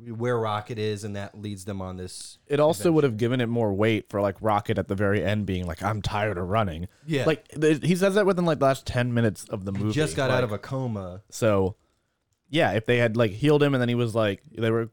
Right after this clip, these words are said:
Speaker 2: they could have been like, "Great, like, we're on our way. We've done what we needed to do." And he's like, "No, like, we need to, I need to finish this shit."
Speaker 1: Yeah.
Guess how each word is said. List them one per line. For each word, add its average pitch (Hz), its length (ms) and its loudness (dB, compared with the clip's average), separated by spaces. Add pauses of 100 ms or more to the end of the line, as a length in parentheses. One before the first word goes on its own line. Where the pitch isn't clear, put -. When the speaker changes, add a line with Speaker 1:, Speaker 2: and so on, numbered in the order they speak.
Speaker 2:
they 120 140 -6
could 120 100 -4
have 107 60 -2
been 110 100 -2
like, 110 160 -2
"Great, 196 220 4
like, 120 160 0
we're 139 80 0
on 147 160 2
our 147 80 0
way. 147 160 4
We've 101 180 -2
done 120 220 0
what 117 100 0
we 120 120 0
needed 110 260 0
to 95 80 -6
do." 101 220 0
And 90 80 -4
he's 107 140 -6
like, 98 120 -6
"No, 90 400 -6
like, 92 180 -6
we 110 100 -6
need 104 140 -4
to, 92 180 -2 (720)
I 110 80 2
need 107 120 2
to 95 40 -6
finish 92 240 0
this 78 160 -4
shit." - 260 -2 (240)
Speaker 1:
Yeah. 110 280 -10